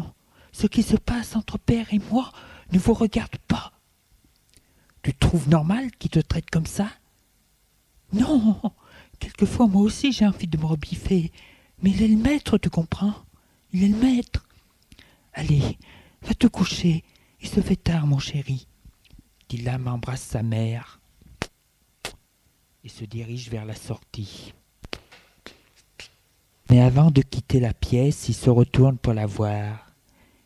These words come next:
Elle est assise sur sa chaise droite, le dos ne touche pas le dossier. Elle est grande, maigre,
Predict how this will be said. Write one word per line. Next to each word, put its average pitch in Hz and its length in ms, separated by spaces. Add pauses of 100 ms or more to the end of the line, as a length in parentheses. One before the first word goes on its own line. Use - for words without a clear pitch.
(120)
Elle 107 80
est 104 140
assise 127 420
sur 117 180
sa 110 180
chaise 113 560 (240)
droite, 107 600 (540)
le 101 140
dos 120 220
ne 120 100
touche - 300
pas 110 180
le 110 80
dossier. 107 600 (600)
Elle 101 140
est 101 140
grande, 104 560 (160)
maigre, 101 580